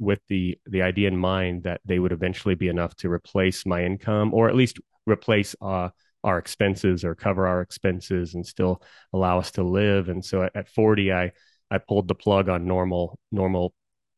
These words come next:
day-to-day paycheck, uh, forty hour a week living. And now we, we live off of our, our rentals, which, um,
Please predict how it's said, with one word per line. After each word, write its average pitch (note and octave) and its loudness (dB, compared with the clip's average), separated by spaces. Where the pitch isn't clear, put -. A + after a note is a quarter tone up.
day-to-day F#2 0
paycheck, - -4
uh, F2+ -2
forty F#2 -2
hour F2 0
a F2 0
week G2 -2
living. F#2 0
And F2+ -4
now F2+ 0
we, F2 0
we F#2+ 2
live F#2 2
off F2 0
of F2+ -2
our, F2 -2
our F#2 0
rentals, F2+ -2
which, F2+ -4
um, E2+ -2